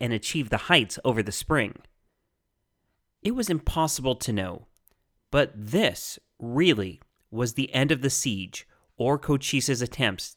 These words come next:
to take his family back by force. After this, many of the Jaconans started heading south to Fronteras to spread news of what had occurred during the past week.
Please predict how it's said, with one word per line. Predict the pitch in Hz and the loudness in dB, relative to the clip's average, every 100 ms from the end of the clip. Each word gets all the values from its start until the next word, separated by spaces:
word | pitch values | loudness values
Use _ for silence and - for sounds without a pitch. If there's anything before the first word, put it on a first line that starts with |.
| _ | _
to | - | -6
take | 123 113 | -4 -2
his | 107 | -2
family | - 117 101 | 0 0 2
back | 95 95 - | -2 -4 -8
by | - 101 90 | -8 -6 -6
force. | - - 98 - - - _ _ _ _ _ _ _ _ _ _ _ _ - | -8 -4 -4 -6 -14 -16 _ _ _ _ _ _ _ _ _ _ _ _ -2
After | 151 165 143 | 0 4 4
this, | 180 160 - - | 6 4 0 -6
many | 120 135 185 165 | 2 4 6 4
of | 127 | 4
the | 120 | 2
Jaconans | 131 - 165 160 113 | 0 2 4 4 2
started | - - 131 117 | 0 2 2 2
heading | 123 139 120 | 0 0 0
south | - 147 151 | 0 0 0
to | - 113 | -2 -2
Fronteras | - 120 104 156 170 98 - - | 0 -2 0 0 0 -2 -6 -8
to | 113 | -8
spread | - 143 127 | 2 4 6
news | 139 156 113 | 6 6 6
of | |
what | 117 | 4
had | 113 104 | 4 2
occurred | 101 - 175 107 | 0 0 2 2
during | 101 107 | 2 0
the | 104 | 0
past | - 107 - | -2 -2 -4
week. | 135 160 - - | -4 -4 -6 -18